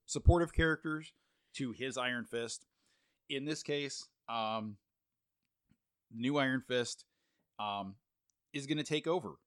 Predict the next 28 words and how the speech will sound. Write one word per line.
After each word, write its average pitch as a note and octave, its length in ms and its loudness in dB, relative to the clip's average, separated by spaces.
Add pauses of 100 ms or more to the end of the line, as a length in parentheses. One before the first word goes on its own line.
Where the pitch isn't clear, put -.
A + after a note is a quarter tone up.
(300)
for A#2+ 440 0
Danny G#2 320 -4
Rand. E2+ 280 -12 (100)
He B2 600 -6
loses C3+ 300 -4
his C3 140 -6
powers. A#2 480 4
He - 160 -8
goes C3 240 0
on A#2+ 160 -2
a, A#2 100 -4 (580)
on A2 160 -2
a G#2 80 -8 (140)
pilgrimage C3+ 460 4
to - 80 -6
find A2+ 260 -4
out G2+ 140 0
what G#2+ 140 -6
happened. C3 440 0 (500)
That's A#2 200 -4
where A#2+ 120 -6
he A#2+ 80 -4
stumbles G#2+ 400 -4
across G#2 380 -4
this G#2 220 -12
new G2+ 140 -10
Iron E2 240 -12
Fist. D#2+ 260 -12